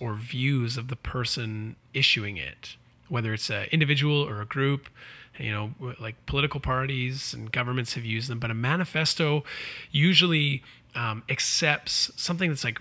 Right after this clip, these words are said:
previously, it's a previously published opinion or a public consensus. Okay, so it's something that's preconceived, it's already out there, but it promotes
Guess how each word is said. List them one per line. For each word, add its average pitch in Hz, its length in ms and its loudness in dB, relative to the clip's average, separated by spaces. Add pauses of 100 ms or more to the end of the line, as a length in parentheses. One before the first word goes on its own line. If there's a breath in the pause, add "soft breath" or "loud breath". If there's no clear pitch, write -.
(160)
previously, 165 920 2
it's 160 200 -8
a - 60 -4
previously 180 720 -2
published - 840 0
opinion 127 720 -2 (460 loud breath)
or 117 540 2 (480 loud breath)
a - 80 -2 (140)
public 175 640 0 (100)
consensus. - 1400 -2 (560 soft breath)
Okay, 127 160 4
so 139 160 2
it's 131 100 -2
something 180 320 2
that's 139 220 0
preconceived, 165 1200 2
it's 123 220 -4
already 151 440 0
out 151 260 -4
there, - 380 -8 (560 loud breath)
but 147 240 4
it 170 220 0
promotes 160 800 0